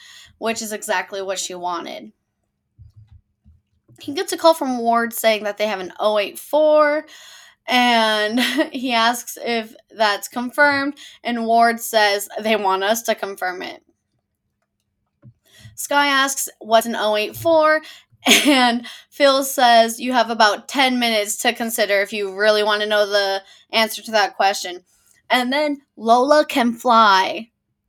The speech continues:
His car can fly." And Phil, in a joking manner, says, "The tide is rising," obviously in reference to what Sky was saying. And that's the end of the episode for ya.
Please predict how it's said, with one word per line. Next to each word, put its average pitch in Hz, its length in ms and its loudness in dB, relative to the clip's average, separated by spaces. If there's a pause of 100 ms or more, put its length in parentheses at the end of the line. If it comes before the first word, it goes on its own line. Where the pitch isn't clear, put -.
(440)
His - 280 -6
car 359 360 -4
can 330 280 0
fly." 330 840 2 (720)
And 233 400 -2
Phil, 294 400 6
in 262 160 0
a 247 60 0
joking 240 400 -2
manner, 220 320 2
says, 208 400 0 (120)
"The 220 120 -4
tide 202 280 2
is 196 160 -6
rising," 226 640 2 (300)
obviously 233 840 -2
in 220 320 -2
reference 220 580 -2
to 214 240 -4
what 190 400 0 (720)
Sky 202 320 -2
was 196 160 -8
saying. - 340 -12 (300)
And 320 180 -2
that's 427 220 -4
the 349 140 -2
end 311 160 0
of 294 80 -4
the 262 140 -2
episode 214 540 -4
for 196 240 -8
ya. 170 420 -8